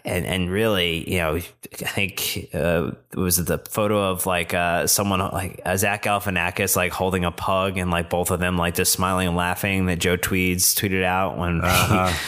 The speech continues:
Speaker 1: he, he talked about Hazard and, and Sandro on the same side of the field? Like, that is, that is scary. That, that's what, like, teams who go up against Real Madrid and Barcelona, like, they fear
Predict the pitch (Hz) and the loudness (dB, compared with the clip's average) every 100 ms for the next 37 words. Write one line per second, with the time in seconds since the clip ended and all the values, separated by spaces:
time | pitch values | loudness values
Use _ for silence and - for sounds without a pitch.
0 | - - 135 - 110 107 107 92 - 98 | -4 -4 -4 0 0 0 -2 0 0 0
1 | 95 101 95 92 92 85 85 - 90 - | 0 0 0 0 0 0 -2 0 0 2
2 | 92 92 95 92 90 - 90 87 - 87 | 2 0 0 0 2 0 0 0 0 0
3 | 87 85 - 87 90 101 98 - - - | 0 0 0 2 2 2 -2 -8 -16 -16
4 | - - - 90 110 104 104 95 90 82 | -18 -10 -6 -2 0 2 2 0 0 2
5 | - - - - - 113 104 87 - - | 2 2 0 -8 -4 0 2 2 2 2
6 | 101 95 87 82 92 123 131 - 135 156 | 2 2 2 0 0 0 0 -2 -2 0
7 | 160 110 - 107 98 - 139 135 127 117 | 0 -2 0 0 0 -2 0 0 0 0
8 | 110 107 104 101 107 92 95 92 - 104 | 0 0 2 0 0 0 0 0 0 0
9 | 92 80 85 123 120 107 101 - 92 90 | 0 -2 -2 0 2 0 -2 -4 -4 0
10 | 101 107 92 95 101 98 95 120 143 - | 0 0 0 0 0 2 0 0 0 0
11 | - 110 98 90 87 | 0 0 2 2 0